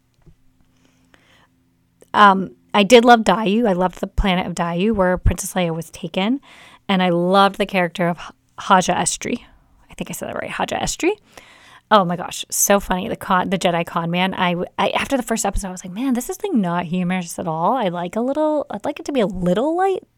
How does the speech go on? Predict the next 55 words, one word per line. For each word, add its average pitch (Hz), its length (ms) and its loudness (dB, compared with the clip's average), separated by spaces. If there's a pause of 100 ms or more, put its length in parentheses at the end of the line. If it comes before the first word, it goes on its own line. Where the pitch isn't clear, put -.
(200)
somewhere 339 560 -2
in 392 120 -4
the 381 120 -2
series. 392 500 -4 (640)
And 226 140 6
then 190 340 2
he 190 140 -6
comes 185 240 -2
in, 180 100 2
the 175 80 -2
con 175 240 0
man, 160 140 -2
and 160 60 -4
I - 20 -6
was 165 100 -6
like, - 200 -8
"Oh, 226 120 10
I 196 120 8
like - 260 -4
you. - 80 2 (320)
I 196 60 -2
like 185 220 -4
you - 80 -4
a - 20 -4
lot." - 240 -2
So 285 100 4
I, 311 160 6
I 254 140 6
wanna 220 220 2
see - 140 -8
more 165 160 -8
of 165 120 -10
him, 175 200 -10
and 180 80 -6
I 180 40 -8
was 180 100 -10
happy 180 360 -12
he, - 200 -20
Reva 185 260 -4
didn't - 260 -10
kill - 180 -12
him. - 220 -12 (2000)
Lastly, - 680 0 (440)
this, 370 260 4 (200)
this 285 200 8
is 302 100 0
something 226 280 2
I'm 180 200 -4
really 190 720 2
having 156 300 -10
a - 60 -12
lot - 180 -14
of - 60 -20
trouble - 320 -16
with. - 340 -18